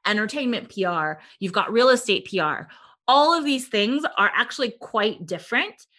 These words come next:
So, um, whether you're picking a P R agency, which will be another podcast, but, uh, or getting into the P R i-, industry,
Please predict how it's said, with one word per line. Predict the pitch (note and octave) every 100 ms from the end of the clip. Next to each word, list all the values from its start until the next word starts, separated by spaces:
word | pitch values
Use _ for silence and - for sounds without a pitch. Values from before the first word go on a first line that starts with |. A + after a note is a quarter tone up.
| _ _
So, | - B3+ A#3 - _ -
um, | G#3+ G#3 F#3+
whether | G3 A#3 C#4
you're | C#4+ B3
picking | A#3+ F#4+ G#4 A4
a | G3
P | G#3+
R | F3
agency, | E3+ F3 F#3 F#3 G3
which | G#3+ F#3
will | G3 F#3
be | G3+
another | G3 G3+ F#3 F#3+
podcast, | G#3+ F3+ F#3+ F3+ A#3
but, | G3+ E3+ -
uh, | F#3+ -
or | C4+ A#3+ A#3+
getting | A3 B3+ C4 C4
into | D#4+ A#3+
the | F#3
P | F#3 F#3
R | D#3+ D#3+ F3+
i-, | -
industry, | F3 F3 F3 - F3+ F3